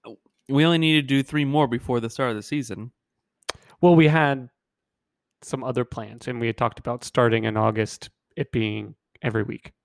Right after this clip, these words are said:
Speaker 2: 'cause we had a couple of other things we wanted
Speaker 1: So
Speaker 2: to
Speaker 1: I, I
Speaker 2: do.
Speaker 1: have to, I have to drive my happy ass home
Speaker 2: Okay,
Speaker 1: on
Speaker 2: so maybe,
Speaker 1: Wednesday.
Speaker 2: maybe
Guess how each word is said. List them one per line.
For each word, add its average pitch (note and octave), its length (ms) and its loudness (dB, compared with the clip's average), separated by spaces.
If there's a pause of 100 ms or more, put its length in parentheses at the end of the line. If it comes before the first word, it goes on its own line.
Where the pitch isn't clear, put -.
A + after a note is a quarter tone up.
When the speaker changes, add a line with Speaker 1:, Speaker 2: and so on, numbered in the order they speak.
(880)
Speaker 2:
'cause A2+ 120 -2
we A#2 80 2
had A2 100 2
a - 20 0
couple A#2+ 260 -2
of G#2+ 80 -2
other G#2+ 180 2
things G#2+ 240 -6
we A2 60 0
wanted A2 240 -4
Speaker 1:
So C#3+ 160 4
Speaker 2:
to A#2+ 120 2
Speaker 1:
I, A2+ 40 6
I - 40 6
Speaker 2:
do. D3 60 6
Speaker 1:
have A2 160 2
to, A#2+ 160 -6
I C3 80 0
have D3 100 -4
to C3+ 100 -4
drive C3+ 300 -4
my C3 280 -6 (100)
happy B2 320 -6
ass A2+ 220 -8
home G#2+ 400 -8 (600)
Speaker 2:
Okay, D3+ 220 2
Speaker 1:
on A#2 80 -6
Speaker 2:
so D3 160 2
maybe, E3 340 2 (340)
Speaker 1:
Wednesday. D3+ 280 -4
Speaker 2:
maybe D#3 60 -16